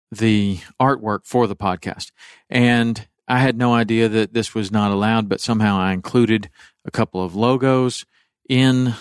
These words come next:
the artwork for the podcast. Apple didn't like that, and it, they rejected it. And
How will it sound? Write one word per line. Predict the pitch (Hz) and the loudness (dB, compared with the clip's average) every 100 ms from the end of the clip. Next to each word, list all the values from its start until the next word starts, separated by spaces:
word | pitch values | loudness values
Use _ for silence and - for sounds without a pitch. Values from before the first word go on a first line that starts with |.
| - - | -14 -20
the | - 107 107 104 101 98 - 117 _ _ _ | -16 -6 -2 -2 -2 -4 -10 -20 _ _ _
artwork | 131 135 117 104 - _ _ _ _ _ | -2 0 -4 -6 -10 _ _ _ _ _
for | 101 | -8
the | |
podcast. | 92 135 - - - - _ _ _ _ | -2 -2 -2 -12 -14 -20 _ _ _ _
Apple | 113 113 104 | -2 -2 -2
didn't | 104 95 | -6 -2
like | 107 127 | -2 -2
that, | - 98 95 | -2 -2 -2
and | 104 95 95 | -4 -6 -4
it, | 113 104 _ _ _ | -6 -6 _ _ _
they | 117 107 | -4 -2
rejected | 98 92 120 - 104 | -2 0 -2 -2 -12
it. | 104 _ _ _ _ _ _ | -14 _ _ _ _ _ _
And | 120 110 101 98 | -2 0 0 -2